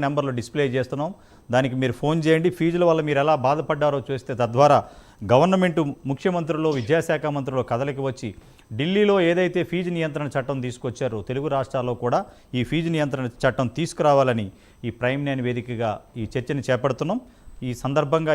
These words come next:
ఈరోజు డిబేట్లో పాల్గొంటున్న వారిని పరిచయం చేస్తాను.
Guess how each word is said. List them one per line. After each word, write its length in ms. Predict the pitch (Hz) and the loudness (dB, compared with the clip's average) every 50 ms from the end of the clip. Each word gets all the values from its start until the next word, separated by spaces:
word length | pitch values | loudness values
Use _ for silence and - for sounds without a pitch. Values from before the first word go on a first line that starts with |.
| 143 135 | 2 4
ఈరోజు 300 | 139 156 175 165 143 113 - - _ - 113 110 | 4 2 2 2 0 -8 -8 -12 _ -14 -4 -2
డిబేట్లో 400 | 131 131 160 180 175 175 175 170 - 147 | 2 4 4 2 4 6 4 4 6 6
పాల్గొంటున్న 360 | 147 151 147 147 139 131 139 135 | 4 4 4 0 -2 -2 0 0
వారిని 160 | 131 123 113 - 127 | 0 0 2 0 0
పరిచయం 300 | 123 110 - 143 131 117 120 | 0 2 0 0 0 2 2
చేస్తాను. 360 | 123 117 - - 147 143 180 | 2 0 2 2 2 2 2